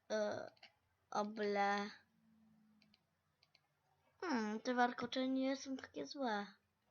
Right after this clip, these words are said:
O Boże, słuchawka mi spadła. O, te są piękne, ale ja nie mam diamentów. O, czarne. Dobra.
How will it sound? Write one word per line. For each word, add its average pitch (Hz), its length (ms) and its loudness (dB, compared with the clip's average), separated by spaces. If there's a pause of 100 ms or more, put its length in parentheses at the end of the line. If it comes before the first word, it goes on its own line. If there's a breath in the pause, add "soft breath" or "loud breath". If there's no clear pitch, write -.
(240)
O - 80 -8
Boże, 240 340 -6
słuchawka 226 460 -4
mi 247 100 -6
spadła. - 500 -12 (2000 soft breath)
O, 226 720 4 (140)
te 240 260 -4
są 233 240 -6
piękne, 220 840 -4
ale 214 180 -2
ja 220 120 -2
nie 214 120 -4
mam 208 180 -4
diamentów. 208 720 -4 (800 soft breath)
O, 208 160 0
czarne. 202 680 -4 (1500 loud breath)
Dobra. - 440 -4